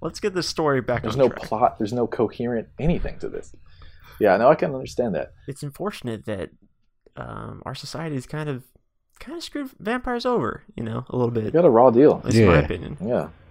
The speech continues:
Speaker 3: Well,
Speaker 1: Uh, maybe it's just 'cause I'm a little bit younger.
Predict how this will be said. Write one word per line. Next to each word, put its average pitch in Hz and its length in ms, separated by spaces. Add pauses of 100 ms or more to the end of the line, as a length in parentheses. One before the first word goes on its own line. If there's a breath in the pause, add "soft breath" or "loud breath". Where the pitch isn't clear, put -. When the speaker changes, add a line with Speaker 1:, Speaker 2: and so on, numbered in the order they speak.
(100)
Speaker 3:
Well, 95 300
Speaker 1:
Uh, - 20
maybe 143 220
it's 165 60
just 147 140
'cause 131 80
I'm 117 220
a 113 200
little 139 200
bit - 140
younger. 95 420